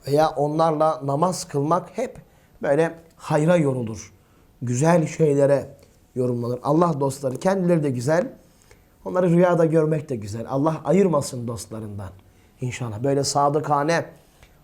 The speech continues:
Allah dostları çok önemli ya. İnsan onlarla hemhal olmak çok güzel. Onlarla dost olmak, onlara evlat olmak çok güzel. Onların izinde yürümek çok güzel.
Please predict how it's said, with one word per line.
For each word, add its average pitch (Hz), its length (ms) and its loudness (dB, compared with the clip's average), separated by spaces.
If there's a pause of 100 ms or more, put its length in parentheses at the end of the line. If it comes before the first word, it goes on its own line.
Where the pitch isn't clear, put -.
Allah 151 320 0
dostları 131 580 -6 (1120)
çok 143 380 2
önemli 104 360 -10
ya. 90 260 -12
İnsan 131 460 -6 (760)
onlarla 131 420 0
hemhal 131 400 0
olmak 127 340 0
çok 110 240 -8
güzel. 110 280 -10 (520)
Onlarla 151 540 0
dost 160 300 -2
olmak, 139 400 -2
onlara 143 340 2
evlat 143 400 0
olmak 135 380 -6
çok 101 240 -10
güzel. 110 280 -10
Onların 135 400 -2
izinde 131 340 -4
yürümek 135 440 -2
çok 123 240 -8
güzel. 110 300 -6